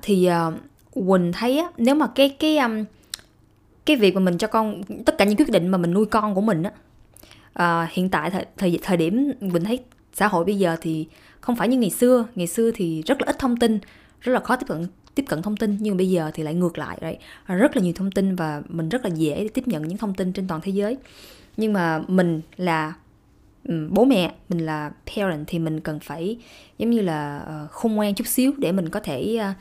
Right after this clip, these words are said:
đưa ra sự lựa chọn cho nó phù hợp với gia đình, với con của mình. Tại vì con của mình á, nhiều khi người ta thí nghiệm, người ta làm này, người ta làm kia, nhưng mà cái đó là chỉ là, ờ, số đông thôi mọi người. Thí dụ người ta bóc một trăm đứa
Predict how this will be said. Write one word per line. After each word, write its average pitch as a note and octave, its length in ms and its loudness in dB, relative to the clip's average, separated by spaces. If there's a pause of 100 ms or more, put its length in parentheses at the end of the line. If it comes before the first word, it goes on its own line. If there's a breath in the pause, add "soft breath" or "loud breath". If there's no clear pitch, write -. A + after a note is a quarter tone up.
(380 soft breath)
đưa G#3+ 140 6
ra A3 100 4
sự E3 200 -4
lựa D#3 140 0
chọn D#3+ 380 -4
cho F#3 100 -6
nó A3+ 100 -2
phù F3 200 0
hợp D#3 380 -8
với A3 220 -2
gia A3 80 2
đình, D#3 260 -2
với G#3+ 100 -2
con G3+ 320 0
của F3+ 80 -6
mình. F#3+ 140 -2 (240)
Tại F3 120 -2
vì F3+ 100 4
con A#3 320 2
của A#3 80 -2
mình A3 200 2
á, B3 80 -4 (360 loud breath)
nhiều G3+ 140 2
khi B3 80 4
người A3+ 100 4
ta A3 100 2
thí C#4 140 0
nghiệm, F#3+ 220 2
người F#3 80 0
ta G#3 80 2
làm F#3+ 220 0
này, A3 80 -2
người F#3 60 -4
ta G3 60 -2
làm G#3 200 0
kia, A#3+ 140 0
nhưng A3+ 180 2
mà F3+ 80 0
cái C4 200 -4
đó C#4+ 60 0
là B3 100 0
chỉ E3+ 260 -2
là, G3+ 240 0 (560 soft breath)
ờ, F3+ 140 -4
số C#4 220 2
đông B3 260 6
thôi A3+ 80 4
mọi E3+ 180 2
người. E3 240 2
Thí C4 140 -2
dụ E3+ 120 2
người E3+ 100 0
ta F3+ 80 -2
bóc C4+ 220 0
một F3 140 -6
trăm G#3+ 180 0
đứa A#3+ 200 4